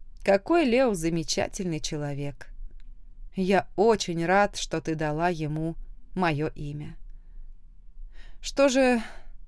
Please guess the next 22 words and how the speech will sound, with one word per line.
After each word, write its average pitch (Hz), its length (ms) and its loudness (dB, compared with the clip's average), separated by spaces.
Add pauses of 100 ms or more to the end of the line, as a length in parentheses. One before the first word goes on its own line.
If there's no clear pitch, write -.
(140)
наш 233 300 6
Каин 226 480 8
не 208 100 2
только 240 440 2
бывший 175 360 0
преступник, 165 840 -4 (920)
у 220 100 4
него 208 360 4
есть 214 540 0
мотив 185 500 2
для 185 220 2
убийства 185 880 0
и 165 240 0 (140)
Кэролайн 156 680 2 (100)
Полфри, 220 580 -2 (460)
и 180 100 6
Шона 240 320 2
Джейкобса. - 800 0 (1300)
Конечно, 226 520 4
чтобы 185 300 2
такое 202 480 4
провернуть, 165 840 -2